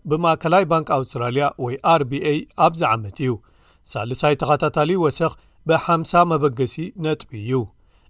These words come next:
እዚ ኸኣ ነቲ ወግዓዊ መጠን ጥረ ገንዘብ ወይ ካሽ ሬት ናብ ሓደ ነጥቢ ሓሙሽተ ካብ ሚእቲ የብጽሖ። ቅድሚ ኣርባዕተ ኣዋርሕ ጥራይ ኣብ ዝነበረ ግዜ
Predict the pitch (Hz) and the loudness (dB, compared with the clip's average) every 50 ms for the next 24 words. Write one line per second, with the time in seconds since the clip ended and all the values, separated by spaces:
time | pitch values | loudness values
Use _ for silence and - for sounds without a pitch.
0 | _ 156 139 139 185 - - 139 131 143 143 - - _ _ _ _ - 143 160 | _ -6 -2 0 0 0 2 2 2 2 2 0 -4 _ _ _ _ -4 -4 -4
1 | - - 185 180 180 170 - 127 135 165 175 170 160 147 - - 160 147 156 - | -2 -2 0 2 2 2 4 4 4 4 4 2 0 0 0 0 -2 -2 -2 -4
2 | 143 123 117 101 127 127 127 127 143 135 - - _ 135 123 120 117 - - 170 | -4 -4 -4 -4 -4 -4 0 0 -2 -2 -2 -8 _ -6 -6 -6 -4 2 2 2
3 | 156 - - 156 135 147 151 147 - - - - _ _ _ _ _ - 113 107 | 4 2 -2 0 2 2 2 0 -2 -8 -18 -20 _ _ _ _ _ -6 -6 -6
4 | 104 - - 156 147 160 160 160 165 165 - - 190 170 - 180 165 170 175 - | -4 0 0 2 4 4 2 2 0 -2 0 -2 -2 -2 -2 -4 -4 -4 -6 -6
5 | - - 170 160 - 160 151 151 156 143 139 131 - 165 165 - - 151 139 120 | -2 -2 -2 0 2 0 0 2 0 -4 -4 -4 -6 -6 -6 -6 -2 -2 -2 -2
6 | - - 104 98 123 139 123 104 - _ _ _ _ _ _ _ _ - - 170 | -4 -8 -6 -2 -2 -2 -2 -4 -6 _ _ _ _ _ _ _ _ -6 -2 -2
7 | 147 143 160 175 190 - 180 165 170 156 196 160 185 - 196 165 139 139 139 143 | 0 0 0 0 4 6 6 6 6 6 6 4 4 4 4 4 4 6 6 4
8 | 151 147 160 - - 208 180 180 185 - 170 147 127 131 143 127 113 107 101 113 | 4 2 -4 -2 2 4 4 4 4 2 0 0 0 -2 -4 -6 -6 -6 -8 -6
9 | 110 127 123 131 135 | -6 -6 -6 -4 0